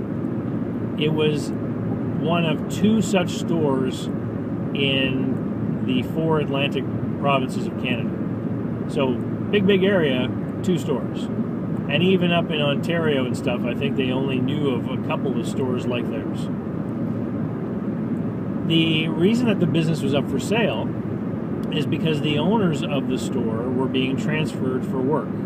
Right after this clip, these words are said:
Uh, it was a couple. The wife worked in the store, the husband had a job. And he was starting a new job and had to move two hours away. And, uh, they obviously wanted to continue to live together and didn't want to commute back and forth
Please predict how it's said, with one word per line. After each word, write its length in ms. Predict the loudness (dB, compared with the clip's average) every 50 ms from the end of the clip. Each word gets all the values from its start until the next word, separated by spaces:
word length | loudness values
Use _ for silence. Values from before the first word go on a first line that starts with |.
| -4 -4 -4 -4 -4 -4 -4 -4 -4 -2 -2 -2 -2 -4 -2 -2
Uh, 220 | 0 0 0 0 0
it 60 | 0
was 160 | 0 0 2 0
a 60 | -2
couple. 560 | -2 0 0 0 0 0 0 -2 0 0 -2 -2 -4 -4 -4 -4 -4 -4 -4 -4 -4 -2
The 100 | 0 0
wife 320 | 2 4 4 2 2 0
worked 260 | 0 0 0 0 0
in 100 | -2 -2
the 80 | -2 -2
store, 440 | -2 -2 -2 0 0 2 2 2 0
the 80 | 0
husband 400 | 0 0 -2 -2 -2 -2 -2 -2
had 80 | -2 -2
a 80 | -2 -2
job. 320 | 0 0 0 0 0 -2 -4 -4 -4 -4 -4 -4 -4 -4 -4 -4 -2
And 360 | 0 0 2 2 2 0 0 -2 -2
he 220 | 0 0 2 2
was 240 | 2 2 0 0 -2
starting 540 | -2 -4 -4 -2 0 0 2 2 2 2 0
a 180 | -2 -2 -2 -2
new 300 | 0 0 2 2 2 2
job 440 | 2 2 0 0 0 -2 -2 -2
and 160 | -2 -2 0 0
had 140 | 0 0
to 80 | 0 0
move 480 | 2 2 2 2 4 2 2 0 -2 -2
two 160 | -2 0 0
hours 260 | 2 2 0 0 0
away. 380 | 0 0 0 0 -2 -2 -2 -2 -2 -4 -4 -4 -4 -4 -4 -4 -4 -4 -2 0
And, 480 | 2 2 2 4 4 4 2 2 2
uh, 120 | 0 0 0
they 240 | 2 2 4 4
obviously 400 | 4 4 2 2 2 2 2 2
wanted 300 | 2 2 0 0 0 0
to 120 | 0 0 0 0
continue 340 | 0 -2 0 0 0 0 2
to 60 | 2
live 200 | 2 2 2 0
together 380 | 0 0 0 -2 -2 -2 -4 -2 -2 -2 -2 -2 -2 -2 -4 -4 -4 -2 0
and 160 | 0 0 2
didn't 220 | 2 2 2 2
want 160 | 2 0 0 0
to 80 | 0 -2 0
commute 400 | 0 0 0 0 0 0 0 -2
back 200 | 0 0 0 0
and 160 | -2 -2 -2
forth 440 | -2 -2 -2 -2 -2 -2 -2 -4